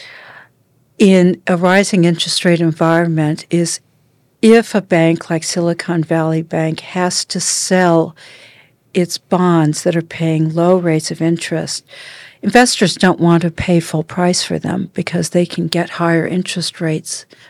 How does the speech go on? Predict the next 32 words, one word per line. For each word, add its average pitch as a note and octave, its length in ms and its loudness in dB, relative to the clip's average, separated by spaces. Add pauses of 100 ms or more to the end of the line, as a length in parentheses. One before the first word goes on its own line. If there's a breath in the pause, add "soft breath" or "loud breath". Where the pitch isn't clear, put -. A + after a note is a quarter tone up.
(100)
by D#3+ 100 0
putting F3 440 -2
their D#3+ 140 0
money D#3 360 -2
elsewhere. E3 500 -4 (560 loud breath)
So B3 200 6
investors A3 840 2
who - 140 -2
are F3 100 4
willing G3+ 380 2
to F3 80 -2
buy E3 200 2
these D#3+ 260 -2
bonds, E3 580 0 (880 loud breath)
uh, E3+ 340 4
will F#3+ 160 4
not F#3 280 2
pay E3 200 0
full D#3 220 -4
price. - 520 -8
The, F3+ 320 0
in E3+ 160 2
other E3+ 180 2
words, E3 180 2
they F3+ 140 2
will E3 140 0
demand E3 760 0 (520 loud breath)
a - 60 -4
fire D#3+ 400 0
sale D#3 340 -4
price. - 520 -10 (1500 soft breath)
Now, E3+ 400 2